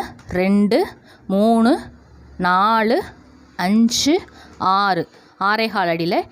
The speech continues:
எடுத்துக்கோங்க. இதுல பார்த்தீங்கன்னா, ரெட் கலர் வயரில் பன்னெண்டு வயர் எடுத்துக்கோங்க. சாண்டில் கலர் வயரில் பதினாலு வயர் கட் பண்ணி எடுத்து வச்சுக்கோங்க. எல்லா வயருமே ஒரே அளவு கட் பண்ணி எடுத்து வச்சுக்கணும். வயர்,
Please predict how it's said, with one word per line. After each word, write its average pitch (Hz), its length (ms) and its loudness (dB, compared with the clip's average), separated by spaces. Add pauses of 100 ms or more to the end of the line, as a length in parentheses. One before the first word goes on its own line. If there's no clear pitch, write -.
(200)
எடுத்துக்கோங்க. 160 480 -4 (400)
இதுல 226 240 0
பார்த்தீங்கன்னா, 170 380 0 (840)
ரெட் 233 320 -4
கலர் 285 240 2
வயரில் 196 420 2 (300)
பன்னெண்டு 262 360 2
வயர் 202 260 2
எடுத்துக்கோங்க. 160 480 -2 (480)
சாண்டில் 240 400 0
கலர் 202 260 0
வயரில் 175 420 0 (320)
பதினாலு 254 460 2
வயர் 170 220 -2
கட் 226 240 -6
பண்ணி 185 140 -2
எடுத்து 165 280 -4
வச்சுக்கோங்க. 151 540 -4 (280)
எல்லா 226 400 2
வயருமே 185 480 -2 (200)
ஒரே 202 340 0
அளவு 196 220 0
கட் - 200 -4
பண்ணி 185 200 -2
எடுத்து 165 200 -6
வச்சுக்கணும். 151 420 -4 (320)
வயர், 220 280 0